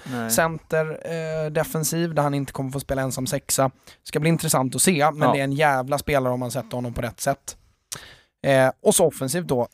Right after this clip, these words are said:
Speaker 2: alltså inte, inga nyförvärv offensivt. Ehm, annat än att man löste väl Coutinho, va?
Speaker 1: Ja,
Speaker 2: Eh,
Speaker 1: han blev
Speaker 2: ehm,
Speaker 1: de permanent.
Speaker 2: ja.
Speaker 1: Samma han och Olsen.
Speaker 2: Jag, jag blev osäker på om de köpte honom redan i vintras. Nej,
Speaker 1: Nej,
Speaker 2: det var
Speaker 1: han
Speaker 2: lån,
Speaker 1: blev
Speaker 2: va?
Speaker 1: klar nu,
Speaker 2: Ja.
Speaker 1: nu i somras.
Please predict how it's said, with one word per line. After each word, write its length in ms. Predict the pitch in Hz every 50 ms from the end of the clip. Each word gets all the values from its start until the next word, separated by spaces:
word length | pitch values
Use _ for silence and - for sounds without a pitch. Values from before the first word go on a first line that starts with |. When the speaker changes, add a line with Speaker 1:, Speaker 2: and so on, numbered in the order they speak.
| _
Speaker 2:
alltså 500 | - 139 139 - 147 139 131 127 123 123 - _ _ _ _ _ _ _ _ - - _
inte, 720 | - 175 165 156 - - - 156 151 151 147 147 151 147 -
inga 200 | 170 170 156 156
nyförvärv 520 | 175 190 175 - 143 120 120 131 156 170 -
offensivt. 760 | - - 143 - - 135 120 127 127 131 139 147 - - - - - -
Ehm, 680 | 131 131 131 127 127 123 123 123 127 127 127 127 123 - _ _ _ _ _
annat 300 | - 151 151 143 135 - 139
än 80 | 131
att 120 | 131 127 139
man 340 | 135 131 131 135 139 139
löste 440 | 147 151 147 139 135 - - - 135
väl 200 | 127 135 143 143
Coutinho, 560 | - - 147 - 143 131 123 123 127 135 156
va? 160 | 151 127 113 107 139 156 156
Speaker 1:
Ja, 260 | 135 135 135 139 143
Speaker 2:
Eh, 60 | 143 135 - _ _
Speaker 1:
han 140 | 151 139 135
blev 140 | 135 131
Speaker 2:
ehm, 320 | 135 135 131 131 127 131 139
Speaker 1:
de 300 | 139 139 131 131 135 127 - _ _ - - - -
permanent. 640 | - 143 131 123 123 120 117 104 107 - - - - 170
Speaker 2:
ja. 140 | 170 165
Speaker 1:
Samma 200 | 165 165 160 -
han 180 | 120 127 123 120
och 60 | 113
Olsen. 360 | 110 104 101 101 - - 107 113
Speaker 2:
Jag, 120 | 170 165 160
jag 120 | 156 151
blev 180 | 147 160 165 170
osäker 380 | 170 151 - 156 139 - -
på 100 | 117 147
om 80 | 139 135
de 100 | 131 123
köpte 300 | - 143 135 - - 123
honom 160 | 123 127 139
redan 280 | 147 143 135 131 127 123
i 180 | 123 120 123
vintras. 480 | 123 127 131 127 123 - - 123 - -
Nej, 160 | 151 147 147
Speaker 1:
Nej, 160 | 143 143 143
Speaker 2:
det 60 | 139 143
var 60 | 185
Speaker 1:
han 80 | 151 147
Speaker 2:
lån, 120 | 139 135
Speaker 1:
blev 120 | 135 139 123
Speaker 2:
va? 40 | 120
Speaker 1:
klar 180 | 147 131 120 117
nu, 60 | 139
Speaker 2:
Ja. 140 | 139 135 131
Speaker 1:
nu 120 | 123 117
i 40 | 113
somras. 480 | - 123 117 110 107 113 - - -